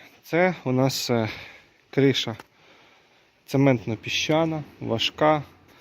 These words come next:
Ще її на-, називають натуральна черепиця. Да? І під таку кришу потрібна міцна стропільна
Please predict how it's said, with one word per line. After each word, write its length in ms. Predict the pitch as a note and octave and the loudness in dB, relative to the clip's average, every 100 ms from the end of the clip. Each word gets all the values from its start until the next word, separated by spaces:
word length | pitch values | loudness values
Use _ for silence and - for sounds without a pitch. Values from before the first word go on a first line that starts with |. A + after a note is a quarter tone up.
| - - - _ _ _ _ _ - - | -20 -20 -20 _ _ _ _ _ -20 -10
Ще 200 | - C#3+ | 0 4
її 120 | C3+ | 4
на-, 140 | A#2+ A2 | 2 -2
називають 640 | - B2+ A#2+ A#2 A2+ G#2 | -4 -4 -2 0 0 -2
натуральна 640 | A2 G#2 - B2 D#3+ D#3 C#3 | -6 -10 -4 0 2 2 0
черепиця. 760 | - C#3 C3 - B2+ - A#2+ | 0 -2 -2 -4 -8 -6 -8
Да? 280 | A#2 B2+ C#3+ - - - _ _ _ _ _ _ _ _ _ - - _ | 0 2 2 -2 -14 -20 _ _ _ _ _ _ _ _ _ -20 -20 _
І 540 | C3+ B2 B2 B2 A#2+ A#2 - - - _ _ _ _ _ _ _ _ - - | -4 0 2 2 0 -2 -6 -20 -20 _ _ _ _ _ _ _ _ -20 -14
під 140 | - C3 - - - | -6 -6 -8 -16 -6
таку 480 | C#3+ B2+ - D3+ C3+ - | -4 -4 0 2 2 -2
кришу 680 | B2+ C3 E3 D#3+ - A2 G2+ - - | -2 2 2 2 -6 -12 -14 -20 -16
потрібна 1000 | - A2+ _ - A2+ B2 C#3+ B2+ A#2 A2+ A2 - - - - - | -14 -16 _ -8 -2 0 0 0 -2 -4 -6 -14 -20 -20 -20 -6
міцна 840 | B2+ B2+ A#2+ - B2 B2 C#3 D3 C#3+ | 2 2 2 -4 0 2 4 2 -4
стропільна 880 | - - A2+ A2 - B2+ B2+ B2 | -14 -10 -8 -8 -8 -6 -4 -4